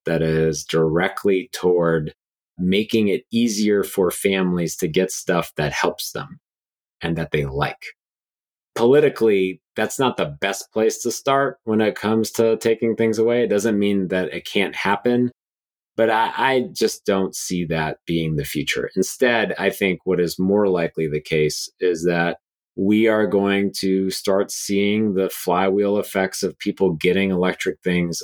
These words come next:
liking them, talking about them with their family and friends, and then getting more electric things. And I think the next decade is going to be one where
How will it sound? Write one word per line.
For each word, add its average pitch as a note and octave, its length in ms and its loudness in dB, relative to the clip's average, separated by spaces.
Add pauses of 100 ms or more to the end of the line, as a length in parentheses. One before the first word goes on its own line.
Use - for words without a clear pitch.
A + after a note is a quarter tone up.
liking F2 500 0
them, E2 380 0
talking G2+ 420 0
about E2+ 280 -2
them E2+ 180 -2
with E2 80 -2
their E2 100 0
family E2 400 -2
and D#2 160 -6
friends, E2 560 -2
and E2+ 100 -2
then E2+ 200 0
getting E2 360 0
more F#2+ 320 0
electric E2+ 540 -2
things. - 460 -10 (120)
And G2+ 380 0 (560)
I G2 100 -2
think A2+ 180 0
the G#2 80 2
next G#2+ 320 0
decade G#2+ 500 0
is F#2+ 140 -2
going G2 240 -2
to F#2 60 0
be F#2 180 0
one F2+ 440 0
where E2 480 0